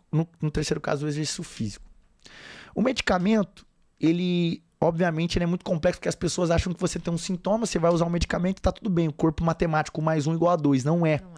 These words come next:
Speaker 1: O corpo é quântico, fisiológico quântico. Então, um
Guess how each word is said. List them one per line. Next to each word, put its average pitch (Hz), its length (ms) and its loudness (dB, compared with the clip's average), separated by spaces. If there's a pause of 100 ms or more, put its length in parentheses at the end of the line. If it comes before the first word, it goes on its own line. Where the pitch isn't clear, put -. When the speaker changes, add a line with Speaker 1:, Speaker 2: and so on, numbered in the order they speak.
(280)
Speaker 1:
O - 40 -20
corpo 156 240 0
é 190 40 -2
quântico, - 600 -2 (240)
fisiológico 180 800 2
quântico. 175 480 -2
Então, 170 240 0 (400)
um 254 320 4